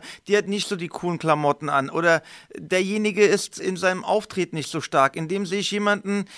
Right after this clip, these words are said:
in dem ich meine Stärke präsentieren kann, weil ich will ja auch anderen Kids zeigen, hier, ich bin eigentlich der Größte und der Stärkste, ne? Da geht's auch immer darum, oft, wer ist denn der Größte, wer ist denn der Stärkste? Hier geht es einfach darum, muss man ganz klar sagen,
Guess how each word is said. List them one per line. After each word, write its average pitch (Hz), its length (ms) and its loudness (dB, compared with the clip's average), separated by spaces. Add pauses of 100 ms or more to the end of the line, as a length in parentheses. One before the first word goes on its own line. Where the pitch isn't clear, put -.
(140)
in 175 140 -6
dem 190 140 0
ich 160 120 -4
meine 185 180 -2
Stärke 196 400 0
präsentieren 147 640 -4
kann, 143 200 -4
weil 143 120 2
ich 143 120 -4
will 175 100 -2
ja 185 60 8
auch 175 100 2
anderen 190 260 -2
Kids 185 260 -4
zeigen, 180 320 0
hier, 185 180 -2
ich 170 160 -4
bin 175 140 -8
eigentlich 160 360 -6
der 175 140 -2
Größte 156 540 2
und 143 140 -6
der 147 120 0
Stärkste, 147 600 0
ne? 175 140 0
Da 202 120 -6
geht's 208 240 0
auch 147 140 2
immer 147 180 -4
darum, 135 300 -2
oft, 139 200 -4
wer 165 140 0
ist 160 60 -2
denn 165 80 -6
der 147 100 0
Größte, 175 380 0
wer 147 140 4
ist 147 60 -2
denn 151 80 -4
der 156 80 2
Stärkste? 135 580 0 (120)
Hier 240 560 2 (140)
geht 185 180 2
es 180 140 -2
einfach 160 340 2
darum, 165 560 4
muss 156 220 -4
man 156 120 0
ganz 135 220 -4
klar 135 220 2
sagen, 151 520 2